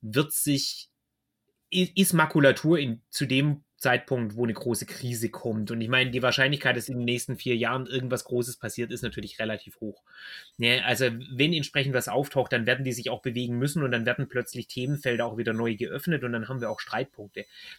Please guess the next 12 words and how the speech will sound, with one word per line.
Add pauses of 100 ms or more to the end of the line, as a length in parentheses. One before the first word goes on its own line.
Aber
zumindest,
solange
sie
hier
so
schön
vor
sich
hin
abarbeiten
können,